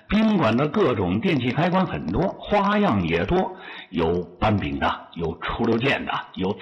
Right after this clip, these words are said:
脚踩的，有触摸一下就自动开关不止的。此外，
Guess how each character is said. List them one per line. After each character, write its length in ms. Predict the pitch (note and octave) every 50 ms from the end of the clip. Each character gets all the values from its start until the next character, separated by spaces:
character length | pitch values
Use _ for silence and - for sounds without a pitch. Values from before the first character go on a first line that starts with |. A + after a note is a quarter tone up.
| - - -
脚 200 | - - C3 D3
踩 320 | C#3+ - - - - - F#2
的， 180 | G#2+ A2 - - - - - - -
有 200 | - G#2+ A2+ B2
触 320 | - - C#3+ E3+ G3+ D3
摸 140 | D#3 F3 G3+
一 160 | F#3+ F3 F#3
下 180 | D#3+ F3 D3+ B2
就 300 | A#2+ - - G3 D3+ D3+
自 200 | - - B3 F#3 D3
动 180 | D#3+ C#3+ B2+
开 180 | - - - G#3+
关 200 | G#3+ G#3 G3+ G#3
不 180 | - A#3 F#3+ G#2
止 220 | - - - -
的。 160 | - - - - - - - _ _ _ _ _ _ _ - _ _ _ _ _ _ - -
此 80 | -
外， 240 | C2+ C2+ - C#2 -